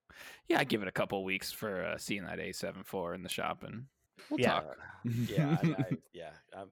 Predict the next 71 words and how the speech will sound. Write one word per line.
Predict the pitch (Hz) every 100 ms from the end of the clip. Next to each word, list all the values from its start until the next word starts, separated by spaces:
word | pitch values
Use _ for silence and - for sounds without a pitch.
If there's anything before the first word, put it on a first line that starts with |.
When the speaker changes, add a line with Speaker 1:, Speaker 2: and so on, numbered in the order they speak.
| -
Speaker 3:
that's | 101 -
impressive | 113 104 113 90 78
that | 82
you | 85
think | 104 -
it'll | 85
last | 82 80 -
a |
couple | 87 87 87
of | 87
weeks. | 82 -
I'm | 117 117
just | 107
like, | 95 82 - - - _
every | 127 120 127
night | 113 101 90
I'm | 92
looking | 101 101 98 92
at | 82
it. | 82
I'm | 85
like, | 85 -
"No, | 92 80 78
just | 92 -
wait. | 80 - _ _
Just, | 110 - _ 123 139 -
I | 151
guess | 165 -
we | 156
gotta | 175 131
see | 175
it. | 95 - 123
I |
gotta | 135 127
see | - 117
it | 87
at |
Speaker 1:
<laughs> | 67 73
You | 117
Speaker 3:
least." |
Speaker 1:
gotta | 104
see | 92 -
it. | - - - _ _ _ - _ _
Speaker 2:
And | 139 131
I | 131
mean, | 131 120
we | 120
did | 131 151
already | 139 113
decide | 104 101 - 104 98
you've | 101 98
already | 101 110 104
broken | 107 101 98
even | 104 92
on | 87
all | 95 95
the | 101
camera | - 110 107
gear | 104 98 -
you've | 104
already | - 104 98 101 98
purchased. | - 123 - - - - - - -
Speaker 3:
Well, | 110
that's | - -
an | -
interesting | 190 - 160 147
point. | 127 127 95
So | -
this | 120 135
is | 127
a | 110